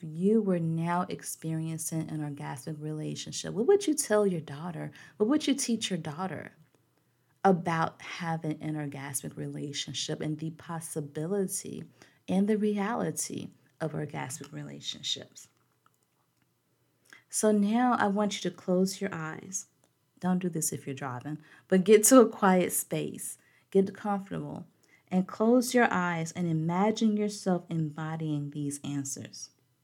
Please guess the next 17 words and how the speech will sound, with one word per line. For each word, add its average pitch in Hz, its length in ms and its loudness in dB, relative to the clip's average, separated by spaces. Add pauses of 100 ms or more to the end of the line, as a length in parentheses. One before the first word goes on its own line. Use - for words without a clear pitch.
(800)
And 226 140 8
I 220 60 8
want 254 340 6
you 254 140 4
to 240 160 0
do 196 300 2
this 196 280 4
exercise 180 720 -2 (100)
every 208 440 2
day 165 420 -6 (420)
and 185 280 6
watch 202 300 4
how 170 340 -2
people, 185 600 -2 (360)
places, - 760 0 (120)
and 175 160 0
events 170 760 -2